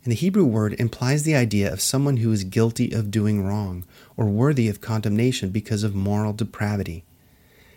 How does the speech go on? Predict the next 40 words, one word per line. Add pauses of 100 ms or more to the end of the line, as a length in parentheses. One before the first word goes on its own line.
(140)
And
this
is
typically
used
throughout
the
Bible
for
an
individual
with
bitter
and
hostile
intent
toward
God
or
others, (440)
or
just
a
bad
person. (1600)
The
problem
that
arises
in
our
modern
context (340)
is
that
most
people, (200)
even
bad
people,